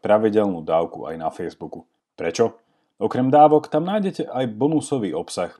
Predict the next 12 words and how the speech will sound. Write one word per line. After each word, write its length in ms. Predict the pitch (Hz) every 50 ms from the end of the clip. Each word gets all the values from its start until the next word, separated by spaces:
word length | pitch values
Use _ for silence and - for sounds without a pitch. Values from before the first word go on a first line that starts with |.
| _ _ _
a 140 | - 87 -
v 20 |
prípade 380 | - 110 107 - 92 87 82 110
rozhovoru 560 | 104 107 - 110 107 104 104 101 101 101 - _ _ _ _ _
môžete 320 | 139 156 151 185 170 170 151
hostke 400 | 143 165 202 208 - - - 160
alebo 380 | - 107 113 117 104 95 - 92
hosťovi 560 | 95 92 - - - 92 82 87 85 - _
vopred 480 | - - 143 139 - 147 131 - -
položiť 380 | - 90 87 90 82 80 80 80
vlastnú 400 | 80 80 80 80 - - 80 78
otázku. 480 | 80 - 82 80 78 - - - 80 -